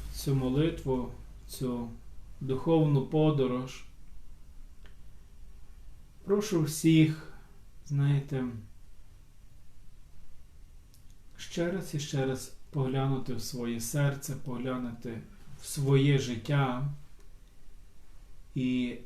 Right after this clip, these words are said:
не боятися того, що ми там побачимо.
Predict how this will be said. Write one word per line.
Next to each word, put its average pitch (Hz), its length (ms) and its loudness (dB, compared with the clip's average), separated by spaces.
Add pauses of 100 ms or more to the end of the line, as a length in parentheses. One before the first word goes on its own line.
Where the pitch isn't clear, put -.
не 135 540 4 (440)
боятися 131 760 4 (100)
того, 123 280 -2
що 123 320 -4
ми 120 260 -4
там 113 280 -4
побачимо. 107 680 -6